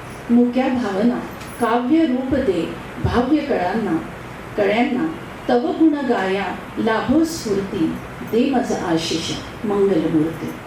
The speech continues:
खूप सुंदर लयबद्ध आहे, याचं गाणं होऊ शकतं, याचं गीत होऊ शकतं,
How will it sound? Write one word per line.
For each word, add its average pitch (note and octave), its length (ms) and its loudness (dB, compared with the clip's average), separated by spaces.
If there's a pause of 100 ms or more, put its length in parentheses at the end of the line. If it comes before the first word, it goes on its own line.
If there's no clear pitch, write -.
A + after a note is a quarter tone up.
(420)
खूप E4+ 160 4
सुंदर D4 440 2
लयबद्ध B3+ 680 2
आहे, A#3+ 180 2
याचं A#3+ 280 0
गाणं G3 300 0
होऊ G#3+ 220 -2
शकतं, - 540 -6
याचं A3 300 -2
गीत A3 240 0
होऊ G3+ 120 2
शकतं, - 400 -4